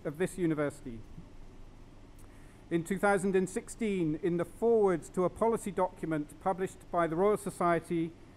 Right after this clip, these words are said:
with the title Parent Carer Scientist, Professor Leiser wrote that research needs diversity, and diversity means diverse people living diverse lives with diverse approaches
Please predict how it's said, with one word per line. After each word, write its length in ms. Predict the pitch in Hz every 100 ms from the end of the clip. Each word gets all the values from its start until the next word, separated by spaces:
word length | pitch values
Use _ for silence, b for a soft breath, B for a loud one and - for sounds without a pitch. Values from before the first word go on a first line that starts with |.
| B B -
with 160 | 165
the 80 | 165
title 560 | - 175 175 170 165 - - - -
Parent 580 | 185 208 208 196 - - - -
Carer 500 | 196 190 175 165 147 -
Scientist, 800 | - 208 196 180 165 170 - - B B B B B
Professor 380 | - 170 220 214
Leiser 460 | 196 196 196 185 180
wrote 380 | 190 196 - -
that 220 | 165 165 - - - B B B B - -
research 600 | 175 180 - 254 247 -
needs 360 | 196 214 220 180
diversity, 920 | - 190 185 190 - 170 170 147 127 - -
and 160 | 165 165
diversity 720 | 180 185 220 220 196 202 185
means 400 | 185 190 185 143
diverse 640 | 185 196 208 202 202 -
people 460 | 180 190 - 135 120 B B B -
living 300 | 180 185 185
diverse 560 | 160 190 202 196 190 185
lives 500 | 180 180 175 160 160
with 220 | 160 -
diverse 480 | 175 196 196 196 190
approaches 720 | - 190 196 - 180 170 170